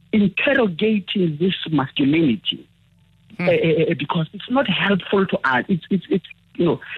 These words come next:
Speaker 1: destroying us. It's harming us.
Speaker 2: Yeah.
Speaker 1: It's putting us under, under unnecessary pressure.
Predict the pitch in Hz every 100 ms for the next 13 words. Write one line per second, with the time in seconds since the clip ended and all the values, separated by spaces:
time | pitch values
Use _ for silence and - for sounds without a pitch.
0 | - - 175 - - 269 285 262 - 165
1 | - - 196 160 - 254 262 262 233 180
2 | 110 - - - - 110 101 - 269 220
3 | 202 190 - 185 208 - 165 156 170 175
4 | 165 143 160 - - 175 175 156 101